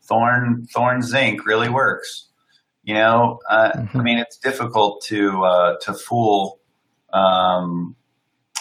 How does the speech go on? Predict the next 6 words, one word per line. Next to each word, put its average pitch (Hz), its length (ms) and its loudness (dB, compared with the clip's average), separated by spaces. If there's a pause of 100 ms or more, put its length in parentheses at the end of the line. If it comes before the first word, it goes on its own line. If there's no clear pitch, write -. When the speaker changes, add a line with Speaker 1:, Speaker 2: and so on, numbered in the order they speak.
(180)
Speaker 1:
the 104 120 0
consumer 104 640 2
in 92 140 -2
that 92 260 2
way. 92 320 2
So 92 500 2